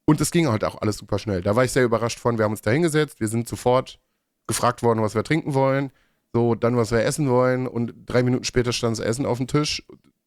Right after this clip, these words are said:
wo ich immer noch nicht weiß, wie die das gemacht haben, weil der Laden war jetzt nicht leer. Draußen saßen schon einige Leute.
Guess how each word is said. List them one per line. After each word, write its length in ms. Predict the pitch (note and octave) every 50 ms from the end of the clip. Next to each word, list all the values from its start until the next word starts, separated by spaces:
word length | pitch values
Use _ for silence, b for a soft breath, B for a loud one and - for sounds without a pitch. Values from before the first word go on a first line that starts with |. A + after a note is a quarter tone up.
| _ _ _ _ _ _ _ _ _ _ _ _ _ _ _ _
wo 80 | - A#2+
ich 80 | A2
immer 100 | C3 B2
noch 80 | B2+ C3
nicht 180 | B2+ A#2+ G#2 G2+
weiß, 300 | A2+ G#2+ B2 B2 - - G#2 G2 _ _ _ _ _
wie 80 | - A#2
die 100 | A#2+ A2+
das 180 | A2 G#2 -
gemacht 360 | - G2+ A2 A2 B2+ - - -
haben, 260 | C#3 C#3+ C#3+ C3+ A2
weil 180 | A2+ A2+ A2+
der 140 | G#2+ G2+ G#2+
Laden 300 | G2+ G#2 A2+ A#2 A#2+ A2+
war 80 | A2 A2
jetzt 220 | A2 G#2+ - -
nicht 120 | A2 G#2 -
leer. 420 | G#2 A2 G#2+ A2+ C3+ E3 F#3 G#3+ - _ _ _ _ _ _ _ _ _ _ _ _ _
Draußen 320 | - G#2 B2 B2 B2 B2+
saßen 300 | G#2+ A2+ A2+ A#2 A2+ A2
schon 260 | G#2 - B2+ C3+ D#3 -
einige 300 | - B2 D3 D3+ C#3+ C#3+
Leute. 500 | C#3 C#3 C#3 C#3+ C#3+ D3+ C#3+ D3 D#3+